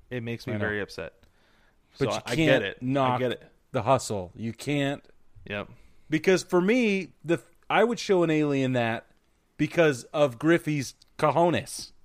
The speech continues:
Speaker 2: You know?
Speaker 1: Yeah.
Speaker 2: We're like, "How in the world? Who does that and gets away with it?"
Speaker 1: <laughs> And especially a guy who the league knew he was quick but not fast. <laughs>
Speaker 2: Yeah, right, right.
Speaker 1: You know?
Speaker 2: No,
Speaker 1: 'Cause,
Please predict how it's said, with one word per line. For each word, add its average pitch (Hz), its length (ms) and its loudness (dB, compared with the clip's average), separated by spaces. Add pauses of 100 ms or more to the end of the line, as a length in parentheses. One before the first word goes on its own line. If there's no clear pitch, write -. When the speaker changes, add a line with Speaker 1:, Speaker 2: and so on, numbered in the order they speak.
(320)
Speaker 2:
You 143 120 2
know? 143 80 8
Speaker 1:
Yeah. 147 160 6 (300)
Speaker 2:
We're 156 120 2
like, 117 180 4 (200)
"How 220 300 2
in 151 80 0
the 135 60 0
world? 131 500 4 (280)
Who 277 200 4
does 131 380 4
that 95 340 -2 (200)
and 143 300 0
gets 156 240 0
away 117 320 0
with 107 180 0
it?" 95 220 -10 (260)
Speaker 1:
<laughs> - 680 0 (540)
And 160 160 0
especially 196 560 0
a 135 40 2
guy 131 340 2 (260)
who 156 140 4
the 143 80 2
league 143 400 -2
knew 123 300 -2
he 165 200 -4
was 110 280 -2
quick - 400 -4
but 110 180 -2
not 110 240 -10
fast. - 640 -10
<laughs> - 60 -20 (600)
Speaker 2:
Yeah, 254 220 -2 (220)
right, 277 600 0 (300)
right. 220 240 2
Speaker 1:
You 160 160 2
know? 180 260 2
Speaker 2:
No, 185 320 6
Speaker 1:
'Cause, 156 200 4